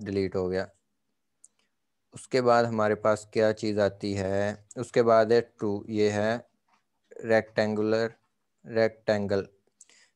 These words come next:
तो ये simply आपको रेक्टेंगल की शेप में कोई कलर फिल करता है या कोई भी रेक्टेंगल बना के देता है, जो आप अपने डिजाइनिंग वगैरह में इस्तेमाल कर सकते हो या वेबसाइट बनाने में बहुत ये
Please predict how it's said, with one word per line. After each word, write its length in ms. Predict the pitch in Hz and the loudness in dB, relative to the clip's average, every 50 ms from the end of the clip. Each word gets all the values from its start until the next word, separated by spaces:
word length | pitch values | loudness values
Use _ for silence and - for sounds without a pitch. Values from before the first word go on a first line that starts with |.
| _ _ | _ _
तो 280 | - 120 120 117 117 117 | 2 4 4 6 6 4
ये 260 | 120 113 120 123 127 127 | 4 2 2 2 2 2
simply 460 | - - 120 110 101 - 113 117 117 113 | 0 -2 -4 -4 -4 -2 0 2 4 4
आपको 360 | 110 107 101 104 - - 113 113 | 4 4 2 2 0 0 2 4
रेक्टेंगल 520 | 113 110 107 - - 107 107 104 107 107 | 4 2 2 0 -2 -2 -2 -2 -2 -4
की 140 | 101 117 107 | -4 -6 -6
शेप 260 | - - 107 104 101 | -4 -2 0 0 0
में 200 | 101 107 110 110 | 0 -2 -4 -2
कोई 260 | 107 - 113 110 113 113 113 _ _ - | -2 0 0 0 0 -2 -6 _ _ -2
कलर 220 | 113 110 113 110 | -2 0 0 -2
फिल 200 | 107 - 120 113 107 | -2 -2 -2 -2 0
करता 360 | - 113 104 95 - - 110 | 0 0 0 0 0 0 0
है 120 | 107 107 | 2 2
या 200 | 107 107 104 104 107 104 - - _ _ _ _ _ _ _ _ _ _ _ _ | 2 0 -2 -2 -4 -6 -10 -18 _ _ _ _ _ _ _ _ _ _ _ _
कोई 220 | _ - 120 117 120 | _ 0 2 2 2
भी 120 | 117 123 | 2 2
रेक्टेंगल 460 | 117 113 107 - - 110 107 107 110 107 | 2 2 2 2 0 -2 -2 0 -2 -2
बना 220 | 101 104 101 101 98 | -2 0 0 -2 -2
के 100 | 101 104 | -2 -2
देता 280 | 101 101 95 - 110 | -2 -4 -2 0 0
है, 80 | 110 107 | 0 0
जो 200 | 101 107 110 107 | 2 2 2 4
आप 260 | 104 101 101 98 101 | 4 4 4 2 2
अपने 440 | 107 101 - 107 104 107 113 117 113 - _ _ _ _ _ _ _ _ _ - | -2 -4 -4 -4 -4 -2 -2 -4 -4 -8 _ _ _ _ _ _ _ _ _ -10
डिजाइनिंग 420 | 117 110 113 113 110 110 113 113 | -6 -2 0 0 0 0 0 0
वगैरह 320 | 110 107 107 104 98 98 101 | 0 0 2 2 2 2 2
में 120 | 104 110 110 | 0 -2 -2
इस्तेमाल 400 | 107 - 110 104 101 101 104 101 | -4 -4 -4 -4 -2 -2 -2 0
कर 140 | 104 104 98 | 0 -2 -2
सकते 280 | 101 107 98 - - | -2 -6 -8 -4 -2
हो 60 | 107 104 | 0 2
या 100 | 110 107 | 2 2
वेबसाइट 480 | 104 107 104 104 - - 110 110 110 104 | 2 2 0 -2 -2 -4 -2 -2 -2 -2
बनाने 420 | 104 104 104 104 101 98 98 101 101 | -4 -4 -4 -4 -4 -4 -4 -4 -4
में 320 | 101 101 104 107 107 104 | -4 -4 -4 -4 -4 -4
बहुत 300 | 101 104 104 104 101 104 - - _ | -4 -2 -2 -2 -2 -4 -8 -8 _
ये 120 | 110 107 | -4 -2